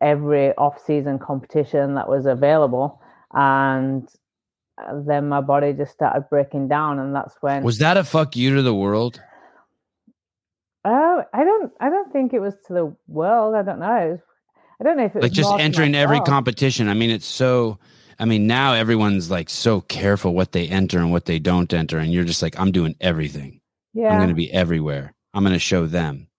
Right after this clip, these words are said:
Speaker 1: With hindsight, it was probably the, <laughs> the wrong thing to do. Uh, but also, like,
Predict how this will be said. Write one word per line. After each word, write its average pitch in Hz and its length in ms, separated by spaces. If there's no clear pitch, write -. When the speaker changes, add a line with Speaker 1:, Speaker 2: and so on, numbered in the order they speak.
Speaker 1:
With 262 260
hindsight, 208 680
it 175 100
was 180 220
probably 190 360
the, 180 360
<laughs> 190 40
the 180 120
wrong 170 280
thing 175 240
to 170 120
do. 190 360
Uh, 143 500
but 170 180
also, 175 760
like, 170 280